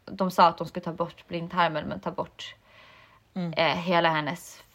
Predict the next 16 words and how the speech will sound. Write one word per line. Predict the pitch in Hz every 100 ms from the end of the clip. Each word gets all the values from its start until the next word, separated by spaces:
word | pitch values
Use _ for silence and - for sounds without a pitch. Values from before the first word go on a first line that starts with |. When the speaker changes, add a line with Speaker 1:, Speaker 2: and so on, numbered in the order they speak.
| -
Speaker 1:
eh, | - 113 117
möjlighet | 180 180 180 180 180 -
till | 170
att | 165 -
föda | - - 156
biologiska | 160 143 127 - 220
barn. | 254 131 - 165 165 294 - -
<clears throat> | - 294 202 185 _ _ _ _ -
På | 269 285 247 214
vilka | 233 247 - 247
grunder? | 269 277 330 311 185 143
Alltså | 160 262
det | 247
är |
så | 220
här, | 220 160 127 202